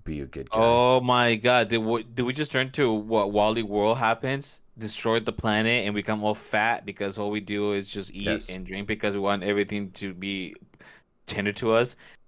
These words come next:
Speaker 2: but
Speaker 1: Yes.
Speaker 2: only the white people are alive.
Speaker 1: Mm. I think they try to make the movie a little diverse. I could, I think that there was, I think
Speaker 2: All
Speaker 1: there
Speaker 2: I
Speaker 1: was
Speaker 2: remember is a white guy.
Speaker 1: Yeah, it was the white guy who
Speaker 2: <laughs>
Speaker 1: was. But yes,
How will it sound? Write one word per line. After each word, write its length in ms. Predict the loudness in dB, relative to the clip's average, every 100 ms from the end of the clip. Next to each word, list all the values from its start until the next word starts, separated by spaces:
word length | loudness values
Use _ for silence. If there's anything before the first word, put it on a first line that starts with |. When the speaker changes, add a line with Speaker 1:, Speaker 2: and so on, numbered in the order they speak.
| -2
Speaker 2:
but 80 | 2
Speaker 1:
Yes. 60 | 4
Speaker 2:
only 220 | 4 2
the 140 | 2 4
white 220 | 4 2
people 260 | -2 2
are 100 | 4
alive. 480 | 6 6 4 2 -8 -16
Speaker 1:
Mm. 220 | -14 -14 -16 -20 -20 _ -20 -20 -20 -6
I 40 | -4
think 140 | -2
they 80 | -2
try 240 | 0 -2 -2
to 220 | -2 -6 -12
make 240 | -10 -10 -8
the 120 | -8
movie 280 | -6 -6 -8
a 60 |
little 220 | -8 -10
diverse. 440 | -10 -10 -12 -12 -12
I 40 |
could, 220 | -12 -16 -16 -20 -14
I 40 | -14
think 220 | -10 -8
that 120 | -6
there 120 | -4
was, 340 | -6 -8 -10 -14 _ _ -20 -20 -16
I 40 | -2
think 80 | 2
Speaker 2:
All 80 | 4
Speaker 1:
there 80 |
Speaker 2:
I 40 | 6
Speaker 1:
was 80 | 4
Speaker 2:
remember 300 | 2 0 -2
is 100 | 2
a 100 | 2
white 300 | 4 4 4
guy. 240 | 4 2 0 -10
Speaker 1:
Yeah, 140 | -4 -2
it 20 |
was 140 | -2
the 80 | -2
white 220 | -4 -4
guy 200 | -6 -8
who 180 | -8 -8
Speaker 2:
<laughs> 80 | -6
Speaker 1:
was. 280 | -6 -6 -8 -10 -12 -10 -10 -12 -20 -20 -10
But 180 | -6 -2
yes, 340 | -2 -2 -4